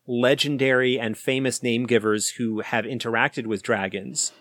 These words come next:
have positive relationships with them, but Icewing's view of the Kingdom of Thrall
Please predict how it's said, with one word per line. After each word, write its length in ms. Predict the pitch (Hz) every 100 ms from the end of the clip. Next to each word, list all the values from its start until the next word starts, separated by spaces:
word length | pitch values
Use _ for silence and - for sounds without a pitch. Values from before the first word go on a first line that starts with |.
| _ _ _ _ _ _ _ _
have 680 | - - 113 110 110 107 - _ _ _ _ _ _ _ _ _
positive 560 | - 143 131 131 123 113
relationships 680 | 117 110 110 120 - 101 -
with 160 | 98 -
them, 260 | 98 139 _ _ _
but 400 | 110 147 131 135 - _ _ _ _ _ _ -
Icewing's 680 | 151 175 - 175 165 147 110
view 680 | 107 127 170 156 127 123 -
of 240 | 135 117 117
the 100 | 117
Kingdom 420 | - 147 123 117
of 100 | 101
Thrall 840 | - 165 190 110 73 80 73